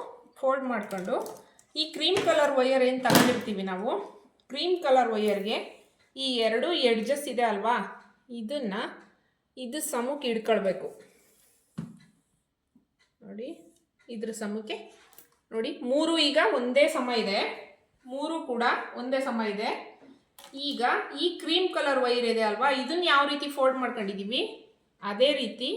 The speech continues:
ಹಿಂಗೆ ಫೋಲ್ಡ್ ಮಾಡ್ಕೊಳ್ಬೇಕು. ನೋಡಿ,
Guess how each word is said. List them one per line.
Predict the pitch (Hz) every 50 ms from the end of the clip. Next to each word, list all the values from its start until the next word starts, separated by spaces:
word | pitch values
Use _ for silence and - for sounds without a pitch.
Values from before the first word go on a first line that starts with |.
| - - - - _ _ _ _ _ _ _ _ _ -
ಹಿಂಗೆ | 254 254 262 302 -
ಫೋಲ್ಡ್ | - - - 302 302 294 262 247
ಮಾಡ್ಕೊಳ್ಬೇಕು. | 233 208 208 - 196 180 175 175 165 - - - - - - _ _ _ _ _ _ _ _ _ _ _ _ _ _ _ _ _ _ _ _ _ _ _ - 220
ನೋಡಿ, | 220 226 233 277